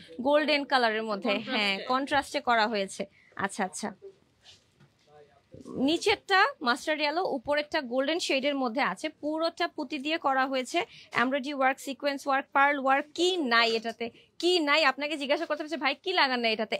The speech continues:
Speaker 1: এত গর্জিয়াস একটা। এবং নিচে কিন্তু লেহেঙ্গাতে দেখতে পাচ্ছি, আহ, সি ব্লু কালার and মেরুন কালার দিয়ে খুব নাইস করে মিনা ওয়ার্ক করার মতো যে কাজটা করে, সেটা করা হয়েছে।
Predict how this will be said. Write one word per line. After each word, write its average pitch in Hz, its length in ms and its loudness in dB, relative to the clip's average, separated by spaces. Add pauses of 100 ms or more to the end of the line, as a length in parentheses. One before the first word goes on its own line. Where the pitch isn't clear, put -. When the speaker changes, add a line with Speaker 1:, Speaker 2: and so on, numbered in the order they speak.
Speaker 1:
এত 339 300 -2
গর্জিয়াস 269 640 0
একটা। 262 260 0 (300)
এবং 269 260 0
নিচে 339 320 0
কিন্তু 359 300 -4
লেহেঙ্গাতে 269 460 -2
দেখতে 233 260 -4
পাচ্ছি, 269 320 -2 (300)
আহ, 208 260 6
সি 330 280 -4
ব্লু 285 220 0
কালার 302 320 2
and 269 140 2
মেরুন 294 320 0
কালার 302 280 0
দিয়ে 277 100 -4
খুব 262 180 -4
নাইস 254 360 0
করে 320 160 -4
মিনা 277 280 -2
ওয়ার্ক 311 260 -2
করার 294 220 0
মতো 311 180 -6
যে 269 100 -4
কাজটা 285 360 -4
করে, 508 160 0
সেটা 269 220 -2
করা 240 240 2
হয়েছে। 202 340 -4